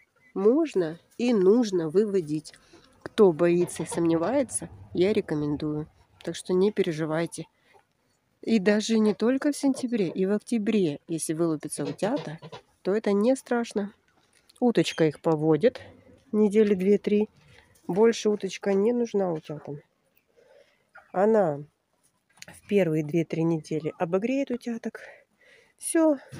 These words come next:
свою функцию она выполнит, как положено, как мама. Вот. А дальше утята уже без уточки справятся. Главное их кормить, и все, они уже не замерзнут.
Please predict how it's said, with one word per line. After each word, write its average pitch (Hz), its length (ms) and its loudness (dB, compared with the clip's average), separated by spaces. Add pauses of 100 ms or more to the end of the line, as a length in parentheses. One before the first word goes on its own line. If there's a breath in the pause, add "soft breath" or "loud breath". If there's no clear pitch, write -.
(100)
свою 226 220 -2
функцию 269 440 -2
она 202 180 0
выполнит, 170 440 -6 (200)
как - 140 -6
положено, 156 640 -6 (420 loud breath)
как - 200 -8
мама. 156 440 -2 (1500 soft breath)
Вот. 165 320 -4 (800 loud breath)
А 202 100 -2
дальше 247 380 -2
утята 208 300 -6
уже 160 220 -6
без 151 200 -8
уточки - 340 -10
справятся. - 540 -14 (480 loud breath)
Главное 175 420 2
их 165 80 -8
кормить, 277 500 -2 (100)
и 269 100 -8
все, 226 260 -2
они 190 200 4
уже 202 160 0
не 202 220 2
замерзнут. 175 640 -4